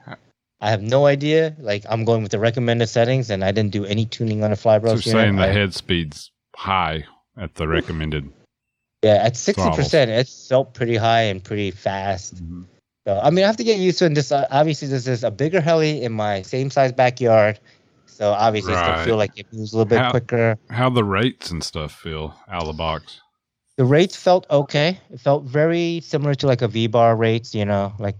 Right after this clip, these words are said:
Speaker 2: what their stock ninety or a hundred would be. Um,
Speaker 1: Yeah.
Speaker 2: it felt fine. I could three D it. I could flip it. The flip and roll
Speaker 1: Not,
Speaker 2: rate was
Speaker 1: nothing,
Speaker 2: fine.
Speaker 1: like,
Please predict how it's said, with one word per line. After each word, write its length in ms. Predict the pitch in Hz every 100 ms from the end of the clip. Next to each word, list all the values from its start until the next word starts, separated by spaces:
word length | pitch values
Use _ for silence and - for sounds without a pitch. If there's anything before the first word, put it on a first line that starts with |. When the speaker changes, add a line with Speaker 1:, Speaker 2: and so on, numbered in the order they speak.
| _ _ _ 110 -
Speaker 2:
what 140 | 95
their 100 | 98
stock 400 | 87 104 95 98
ninety 400 | 95 92 95 92
or 60 | 95
a 80 | 87
hundred 280 | 98 92 90
would 120 | 90
be. 260 | 98 92 107
Um, 440 | 98 98 98 90 - _ _
Speaker 1:
Yeah. 280 | - 76 71 - _ _ _ -
Speaker 2:
it 60 | 139
felt 300 | 196 208 -
fine. 320 | 175 190 214
I 100 | -
could 160 | 151 147
three 160 | 151
D 220 | 151 156 170
it. 120 | 175
I 60 |
could 140 | 131 123
flip 260 | - 135
it. 100 | 160
The 100 | 135
flip 480 | 104 - - 147 139
and 100 | 135 131
roll 100 | 131
Speaker 1:
Not, 160 | 117
Speaker 2:
rate 80 | 113
was 100 | 120
Speaker 1:
nothing, 420 | 120 123 - 104
Speaker 2:
fine. 180 | 98
Speaker 1:
like, 0 | 90